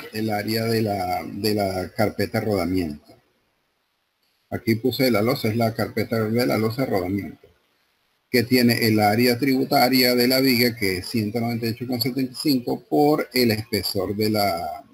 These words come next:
de la carpeta de rodamiento, que son doce, doce setenta. Nos devolvemos para ver que es aquí, que son estas cinco pulgadas que se señalan aquí, es esta parte. Doce setenta, que es el espesor, calculo,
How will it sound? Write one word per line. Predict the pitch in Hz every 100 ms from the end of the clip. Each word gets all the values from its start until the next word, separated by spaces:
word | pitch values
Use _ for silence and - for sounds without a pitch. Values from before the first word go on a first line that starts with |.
| _ _ _
de | 113
la | 107 104
carpeta | 95 - 101
de | 117
rodamiento, | 127 139 120 117 123
que | 104
son | 95
doce, | 92 - 107 107 - -
doce | 104 92 110
setenta. | 113 113 156 - - _ _ - - _
Nos | 95 101
devolvemos | 98 101 107 110
para | 123 127
ver | 123 135 - -
que | 98
es | 98
aquí, | 98 147 151 _ _
que | 104
son | - 101
estas | 107 113 -
cinco | 117 110 113
pulgadas | 104 95 95 107
que | 110
se | - -
señalan | 101 92 107 113
aquí, | 117 175 - _ _ _ _ _ _ _ 101
es | 104
esta | - 104
parte. | 120 120 - - _ _ _ _ _ _ _ _ _ _ _
Doce | 107 113 104 120
setenta, | 123 120 123 120 120
que | 120
es |
el | 127
espesor, | 120 147 135 147 139 - _ -
calculo, | 117 113 98 - - 107 107 113 110 101 92 90